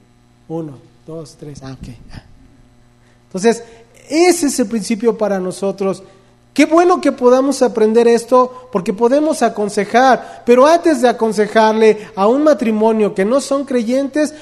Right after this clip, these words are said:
primero llévalos a Cristo. Que tú no puedes darle un consejo a una persona que no conoce, que no tiene a Cristo,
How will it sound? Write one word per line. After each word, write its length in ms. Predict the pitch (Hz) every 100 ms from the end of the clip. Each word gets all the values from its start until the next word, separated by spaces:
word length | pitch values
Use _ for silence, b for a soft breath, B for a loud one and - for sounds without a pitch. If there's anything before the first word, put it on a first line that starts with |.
| -
primero 380 | 254 269 302 294
llévalos 560 | 254 285 269 240 214
a 100 | 208
Cristo. 600 | 208 214 214 208 156 - - _ _ _ _ _ _ _ _ _ -
Que 80 | 185
tú 120 | 254
no 180 | 302 302
puedes 300 | 311 302 262
darle 200 | 277 269
un 100 | 262
consejo 640 | 240 226 - 247 226 185
a 40 |
una 240 | 190 202 190
persona 480 | 202 190 214 214 208
que 100 | 175
no 220 | 214 269
conoce, 440 | 294 262 254 247
que 120 | 233
no 160 | 202 240
tiene 260 | 269 277 277
a 60 |
Cristo, 420 | 277 240 233 269